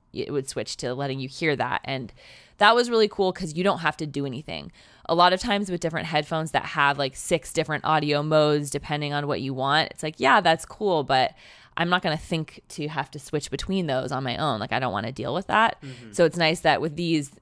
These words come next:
Speaker 1: it's very, you can be very passive. Um, also, when you take them on and off, it'll automatically pause your music. It had thirty-two hour battery life, which is pretty awesome for wireless 'cause,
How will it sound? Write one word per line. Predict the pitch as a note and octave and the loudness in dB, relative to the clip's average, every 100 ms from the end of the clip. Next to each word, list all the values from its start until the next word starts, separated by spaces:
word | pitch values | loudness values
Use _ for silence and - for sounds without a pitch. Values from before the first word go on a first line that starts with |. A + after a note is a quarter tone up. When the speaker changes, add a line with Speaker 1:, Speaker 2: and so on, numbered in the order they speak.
| - | -12
Speaker 1:
it's | C#3 | -4
very, | C#3 C3 - | 0 0 0
you | D3+ | -2
can | C#3+ D#3 | -2 -2
be | C#3 | -2
very | C3+ A2 | 0 -2
passive. | - B2 A#2 - F#2 B2+ D#3+ - | -2 -2 -2 -4 -6 -6 -12 -8
Um, | C#3 B2 B2+ D3+ _ - _ _ _ - | -6 -6 -8 -14 _ -20 _ _ _ 2
also, | E3 - D#3+ D#3+ | 2 6 6 6
when | D3 C#3+ | 4 -2
you | |
take | C3+ D#3 | -6 -6
them | - A2+ | -4 -2
on | C3+ | -2
and | C3 - | -2 4
off, | G3 F#3 F3+ - - _ _ _ - | 6 8 6 0 -18 _ _ _ -4
it'll | D3 C3+ | 2 4
automatically | C3+ C#3 C3+ A#2+ C3+ B2+ | 4 4 2 0 0 -4
pause | A#2+ B2 B2 | 0 0 0
your | D#3 | -2
music. | D3+ F3 F3 D#3+ | -2 0 2 2
It | - | 0
had | D3+ C3+ | -8 -2
thirty-two | F#3+ E3 E3 - D#3 | 2 2 2 -2 2
hour | B2+ C3+ | 4 2
battery | D#3 E3+ F#3 F#3+ | 4 4 4 0
life, | F#3+ F#3 G3+ | 2 2 0
which | E3 D3 | -6 -6
is | C#3 | -6
pretty | - - G3 - | -8 -8 -4 -2
awesome | - D3+ D#3 D3+ D3 D3 | 2 2 0 -2 -2 -6
for | - C#3 | -6 -2
wireless | C3 B2+ C3+ D#3 F3+ - | 0 2 4 2 0 -6
'cause, | - C#3 - | -10 -10 -12